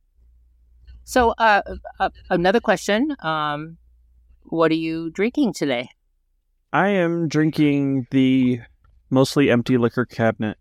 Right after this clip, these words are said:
Speaker 2: concoction right now. And that is huckleberry cream, coffee cream, and bourbon.
Speaker 1: Hmm.
Speaker 2: It's creamy.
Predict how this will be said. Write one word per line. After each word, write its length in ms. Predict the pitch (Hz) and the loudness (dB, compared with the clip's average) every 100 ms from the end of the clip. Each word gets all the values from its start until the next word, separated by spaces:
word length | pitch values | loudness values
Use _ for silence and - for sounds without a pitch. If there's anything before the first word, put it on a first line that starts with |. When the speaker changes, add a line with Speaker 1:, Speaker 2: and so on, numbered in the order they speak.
| - _ _ _ | -20 _ _ _
Speaker 2:
concoction 840 | - 107 113 113 - - 101 101 - _ | -6 -4 0 0 0 -4 -2 -4 -8 _
right 160 | 110 101 | -8 -4
now. 280 | 110 101 104 _ _ _ _ _ - | -4 -4 -8 _ _ _ _ _ -2
And 540 | 123 117 113 113 117 - | 4 4 4 2 0 0
that 260 | 120 117 | 0 2
is 600 | 120 117 117 117 113 - - | 0 -2 -2 -4 -6 -10 -14
huckleberry 540 | - 147 196 175 170 | -6 0 2 2 2
cream, 480 | 156 165 156 156 147 | 0 0 2 2 0
coffee 320 | - 139 147 | 0 -2 -2
cream, 420 | 123 139 127 127 123 | -4 -2 0 0 0
and 220 | 110 107 | 0 0
bourbon. 400 | 95 101 95 104 - _ _ _ _ _ _ _ _ _ _ _ _ _ _ _ _ 330 | 0 0 -2 -8 -16 _ _ _ _ _ _ _ _ _ _ _ _ _ _ _ _ -2
Speaker 1:
Hmm. 960 | 359 240 156 147 143 139 135 131 131 123 _ _ _ _ _ _ _ - | 0 0 0 -2 -4 -6 -6 -8 -10 -12 _ _ _ _ _ _ _ 0
Speaker 2:
It's 160 | 139 | 0
creamy. 340 | - 165 147 | 2 4 4